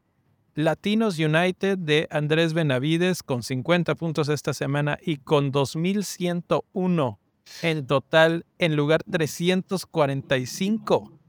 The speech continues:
del mundo. Está, eh, pues, nuevo jugador, nuevo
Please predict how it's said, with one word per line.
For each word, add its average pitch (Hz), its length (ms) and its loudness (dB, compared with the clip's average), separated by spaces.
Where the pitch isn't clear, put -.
del 151 320 2
mundo. 202 480 0
Está, 165 640 2
eh, 135 580 2
pues, 131 340 -4
nuevo 165 500 2
jugador, 156 520 2
nuevo 156 840 2